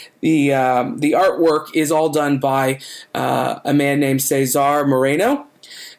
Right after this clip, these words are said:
Um, and, uh, so the, so right off the bat, you look at it, and on the front, it's Kubo, um, with his little, I can't remember what the name of that guitar is, that three-stringed guitar,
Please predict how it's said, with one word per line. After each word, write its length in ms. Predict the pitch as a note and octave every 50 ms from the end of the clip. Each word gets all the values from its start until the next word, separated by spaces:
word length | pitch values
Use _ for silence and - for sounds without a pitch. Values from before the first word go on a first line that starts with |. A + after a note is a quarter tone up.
| - -
Um, 460 | E3 E3+ E3 D#3 D3 D3 - - - -
and, 560 | E3+ E3+ E3 D#3+ D#3 D#3 D#3 D3+ D3+ C#3+ C#3+ C#3+ - - - - -
uh, 600 | D3 D#3 D3+ C#3+ C#3 C3+ C3 B2+ B2 A#2+ - - - _ _ _ _ _ _
so 200 | - - - F#3+ F3 E3+
the, 240 | D3+ C#3 - D3+
so 260 | D#3 - F#3 F3 E3 D3
right 200 | D3+ G3 G#3+ A3+
off 140 | G#3 -
the 80 | G#3 F3
bat, 180 | F3+ F3 D#3+ D3
you 80 | D#3
look 160 | E3 E3 D#3
at 140 | E3+ D#3+ D#3
it, 100 | D#3+ D3 C#3+
and 120 | C#3 C#3+
on 100 | C#3+ C3
the 60 | B2+
front, 400 | - - G3 F3+ F3+ F#3 E3+ -
it's 400 | E3 D3+ D3+ C#3 - - - - - - _ -
Kubo, 640 | - A#3 B3 B3 G#3 A3+ G#3+ G#3 G#3 G#3+ G3+ G#3 - - - - - - -
um, 720 | - E3 E3 E3 D#3+ D#3 D3+ D3 D3 C#3 C#3+ C#3+ C#3+ - _ - _ _ - -
with 560 | D#3+ D#3+ E3+ E3+ E3 D#3+ D#3 D3+ D3 - -
his 920 | - D3+ D3 F3 E3+ D#3+ D#3+ D#3+ D#3+ D#3+ D3+ D3 C#3+ C#3+ - - - - - _ _ _ _ _ -
little, 460 | - D3+ E3 E3+ F3 E3+ E3 D#3+ - D3+
I 80 | E3
can't 220 | D#3+ - E3 D#3+ D#3
remember 260 | D#3+ E3+ E3 E3 D#3
what 80 | D3+
the 80 | C#3+ C#3+
name 140 | D3+ D3+ D3
of 40 | C#3
that 100 | C#3 B2
guitar 360 | B2+ C3+ - - D3 C#3 C3+ C3
is, 80 | C3 B2+
that 160 | C#3 C#3+ C#3
three-stringed 720 | - D#3 D3+ D3+ C#3+ C#3+ - D#3+ D3 C#3+ C3+ C3+ C3+ C3+ -
guitar, 560 | C#3+ C#3 - - C#3+ C#3 C3+ C3+ C3+ C3+